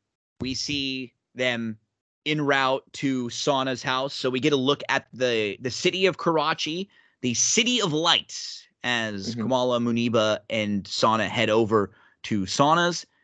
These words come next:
Speaker 1: And we get to see the Marvel, the Miss Marvel title screen. I, I did like, again, some positives in the title screen, the different
Speaker 2: Mm-hmm.
Speaker 1: slides that we're getting for this episode. A couple of them have
Speaker 2: Yeah.
Speaker 1: Urdu writing and text in
Speaker 2: Mm-hmm.
Speaker 1: there.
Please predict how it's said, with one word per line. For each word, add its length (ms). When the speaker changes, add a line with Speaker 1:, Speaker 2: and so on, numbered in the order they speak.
Speaker 1:
And 100
we 80
get 140
to 60
see 160
the 100
Marvel, 680
the 100
Miss 260
Marvel 340
title 420
screen. 520
I, 240
I 120
did 260
like, 500
again, 320
some 180
positives 680
in 240
the 380
title 340
screen, 520
the 60
different 400
Speaker 2:
Mm-hmm. 20
Speaker 1:
slides 500
that 160
we're 100
getting 260
for 120
this 220
episode. 540
A 80
couple 240
of 80
them 120
have 200
Speaker 2:
Yeah. 60
Speaker 1:
Urdu 300
writing 400
and 180
text 400
in 120
Speaker 2:
Mm-hmm. 40
Speaker 1:
there. 220